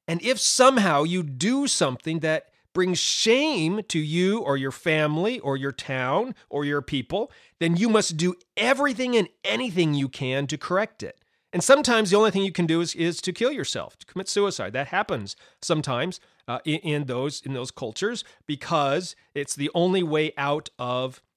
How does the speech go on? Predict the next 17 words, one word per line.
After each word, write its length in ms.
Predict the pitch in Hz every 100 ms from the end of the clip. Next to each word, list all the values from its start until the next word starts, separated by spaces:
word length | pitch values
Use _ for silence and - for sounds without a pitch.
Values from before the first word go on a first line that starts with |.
| -
shame 640 | - - 185 196 151 147 196 190 127
that 100 | 123
the 80 |
person 380 | 123 123 - 135
can, 420 | - 113 110 135 147 _ _ _ _ _ 113
can, 280 | 117 123 - _ 127 - -
uh, 200 | 127 120
you 100 | 135
know, 120 | 131 113
think, 260 | 131 -
think 160 | 139 139
to 100 | 156
do. 320 | 226 269 - _ _ _ _ _ _ _ _
And, 480 | 135 143 139 139 135
uh, 260 | 127 123 120
so, 640 | - - 160 147 143 143 -
um, 460 | 139 139 135 135